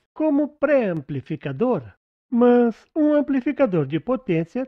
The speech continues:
tem algumas características diferentes do pré-amplificador.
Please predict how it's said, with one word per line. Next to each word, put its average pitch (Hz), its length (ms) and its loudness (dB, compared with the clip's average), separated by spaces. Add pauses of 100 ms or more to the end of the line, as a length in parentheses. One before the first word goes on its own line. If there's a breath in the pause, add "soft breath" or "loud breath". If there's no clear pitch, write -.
tem 139 200 -4
algumas 147 560 -2
características 233 920 -4
diferentes 147 800 -2
do 233 140 -6
pré-amplificador. 185 960 -2